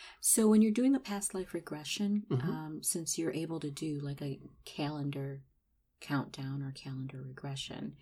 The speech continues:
Speaker 2: That's, that's one of the methods.
Speaker 1: Just one of the
Speaker 2: Mm-hmm.
Speaker 1: methods. Um, but that would be for current lifetime.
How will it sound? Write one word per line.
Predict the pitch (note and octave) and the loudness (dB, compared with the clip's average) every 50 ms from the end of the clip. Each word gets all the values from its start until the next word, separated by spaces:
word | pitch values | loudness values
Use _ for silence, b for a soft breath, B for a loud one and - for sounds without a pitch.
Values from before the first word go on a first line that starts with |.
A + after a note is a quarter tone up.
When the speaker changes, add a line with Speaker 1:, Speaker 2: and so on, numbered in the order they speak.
| B B | B B
Speaker 2:
That's, | B B2+ A#2 - - | B 2 2 2 0
that's | - C#3 B2 - - - | 2 2 2 2 2 0
one | A#2+ A#2 A2 | 0 0 2
of | G#2 | 0
the | G#2+ G#2 | 0 -2
methods. | G#2 G#2+ A2 - - - G#2+ A#2+ - | -2 -4 -4 -6 -6 -6 -6 -4 -4
Speaker 1:
Just | D#3+ D3+ - - - | -4 -4 -4 -4 -2
one | D3+ C#3+ C#3+ | 0 0 0
of | C#3+ | 0
the | C#3 C3+ | 0 0
Speaker 2:
Mm-hmm. | C3+ C3+ B2 A2 C3 | 2 2 2 4 2
Speaker 1:
methods. | F3+ C#3 C#3 - - - - B B B B B B B - | 2 0 -2 -4 -6 -8 -8 B B B B B B B -8
Um, | D3+ D3+ D3 C#3+ C#3+ D3 D3+ D3 - - - _ _ _ _ _ - | -6 -4 -4 -4 -4 -4 -6 -8 -12 -16 -20 _ _ _ _ _ -8
but | C#3 E3 D#3+ D#3 - | -4 -4 -4 -2 -2
that | E3+ E3+ - | -2 0 0
would | F#3 - - | 0 0 0
be | E3 D#3 | -2 -4
for | D3 - - - C#3 | -4 -6 -6 -6 -6
current | - - - - E3 D#3 D3 C#3+ C3 | -6 -8 -8 -4 -4 -2 -4 -4 -6
lifetime. | C3 B2 B2+ C3 - - - - C3+ C3+ C#3 - - | -8 -10 -10 -10 -12 -12 -12 -10 -8 -8 -8 -8 -10